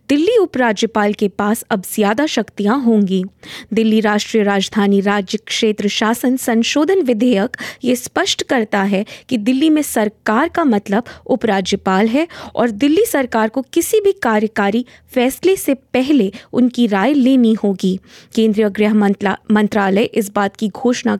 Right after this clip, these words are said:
करेगा कि ये कानून कब से लागू होगा। आम आदमी पार्टी का कहना है कि दिल्ली की जनता इस बिल को स्वीकार नहीं करेगी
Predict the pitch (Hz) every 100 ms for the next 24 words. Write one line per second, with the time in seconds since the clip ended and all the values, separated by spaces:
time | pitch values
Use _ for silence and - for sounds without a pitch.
0 | - 190 226 233 370 - - - - 269
1 | 269 233 214 240 349 - 294 254 - 262
2 | 196 185 185 190 190 - 220 - - _
3 | - 196 208 202 196 208 202 190 - 208
4 | 185 - 196 190 190 190 190 - - -
5 | 247 202 247 320 - 311 240 208 196 196
6 | 202 226 202 196 220 277 269 - 208 185
7 | 180 185 180 185 262 269 247 202 185